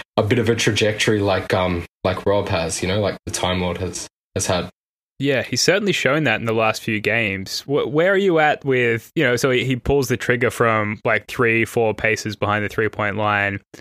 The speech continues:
Speaker 2: Like, he has been doing that since he joined the team, but where are you at now with, like, being okay with him, you know, maybe, let's say, making that shot with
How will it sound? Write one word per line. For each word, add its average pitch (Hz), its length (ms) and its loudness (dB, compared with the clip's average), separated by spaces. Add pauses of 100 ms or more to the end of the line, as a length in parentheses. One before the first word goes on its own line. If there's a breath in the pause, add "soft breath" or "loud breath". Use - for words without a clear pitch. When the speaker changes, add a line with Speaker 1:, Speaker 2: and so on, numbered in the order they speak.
(220)
Speaker 2:
Like, 123 220 0
he 131 60 2
has 151 200 2
been 143 180 0
doing 117 220 2
that 107 220 0 (360)
since 127 220 -2
he 120 80 -2
joined 113 240 0
the 104 60 -2
team, 113 340 -2
but 107 260 -2 (280)
where 135 180 2
are 160 60 2
you 147 160 2
at 139 180 2
now 120 260 0
with, 113 240 -2
like, 110 180 0 (100)
being 113 300 0
okay 107 380 0
with 104 180 -2
him, 104 400 -2 (220)
you 135 120 -2
know, 113 260 -2
maybe, 120 240 0
let's 123 160 -2
say, 120 160 4
making 113 320 0
that 107 140 0
shot - 340 0
with 104 360 0